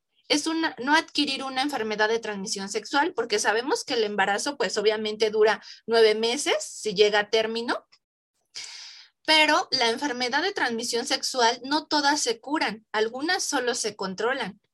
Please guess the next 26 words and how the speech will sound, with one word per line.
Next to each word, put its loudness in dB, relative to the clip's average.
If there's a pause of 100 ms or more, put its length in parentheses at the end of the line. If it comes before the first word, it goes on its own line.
(260)
Entonces, 0
lo 0
que 0
primero 0
debería 0
de -2
preocuparle 2
a -4
la -6
población -2
adolescente 2
y -8
también -4
a 0
la 0
población -2
en -6
general 0
es 2
no -2
adquirir -2
una -4
enfermedad -4
de -4
transmisión -6
sexual. -2